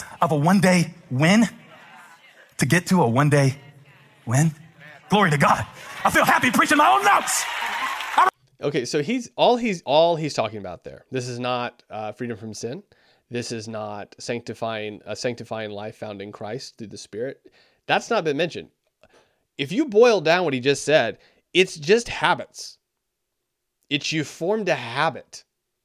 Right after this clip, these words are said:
Speaker 2: that turned into a habitual thing that you do. You get up one day, go to the gym, get up the next day, go to the gym, get up next day, go to the gym. Now you go to the gym all the time. It's a habit. It's not some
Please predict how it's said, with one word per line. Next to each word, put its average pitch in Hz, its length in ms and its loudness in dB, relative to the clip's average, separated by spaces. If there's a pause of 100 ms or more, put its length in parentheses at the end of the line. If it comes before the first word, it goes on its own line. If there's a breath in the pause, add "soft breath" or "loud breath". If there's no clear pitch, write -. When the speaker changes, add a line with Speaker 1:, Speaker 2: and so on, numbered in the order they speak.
(600)
Speaker 2:
that 123 180 -8
turned 165 280 -6
into 135 760 -6 (580)
a 107 60 -6
habitual 131 480 -4
thing 135 200 -4
that 127 100 -6
you 123 160 -6
do. 117 340 -8 (600)
You 110 80 -12
get 135 160 -4
up 127 80 -4
one 135 160 -6
day, 135 140 -8
go 139 80 -2
to 143 60 0
the 139 40 -4
gym, 143 340 -4
get 120 140 -6
up 127 80 -6
the 135 80 -8
next 139 180 -6
day, 135 120 -6
go 143 100 -6
to 143 60 -8
the 131 80 -8
gym, 143 240 -6
get 135 120 -4
up 123 100 -8
next 135 200 -8
day, 143 100 -6
go 143 120 -4
to 143 40 -8
the 135 60 -10
gym. 147 240 -6
Now 139 80 -6
you 143 80 -4
go 147 80 -6
to 151 60 -4
the 143 60 -8
gym 156 180 -8
all 107 100 -6
the 98 60 -12
time. 82 180 -16
It's 135 140 -8
a 131 40 -6
habit. 127 360 -8
It's - 80 -16
not 202 160 -12
some 131 180 -12